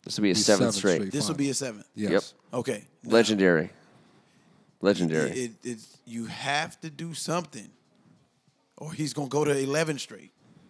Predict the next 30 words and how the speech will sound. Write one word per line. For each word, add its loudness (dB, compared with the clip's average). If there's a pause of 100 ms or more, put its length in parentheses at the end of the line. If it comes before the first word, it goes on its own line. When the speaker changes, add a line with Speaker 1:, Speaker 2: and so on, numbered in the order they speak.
(460)
Speaker 2:
Well. -8 (260)
Speaker 1:
Yeah, 10
no, 12
he 8
is. 8
I 8
mean, 8
I, 2
I 8
don't 8
know 10
if 6
he 0
can 4
hold 8
up, 8
but 2
he 4
is 4
the 0
closest 4
possible 4
thing 2
we 4
have 4
to 4
Russell 6 (320)
in 4
terms 4
of 6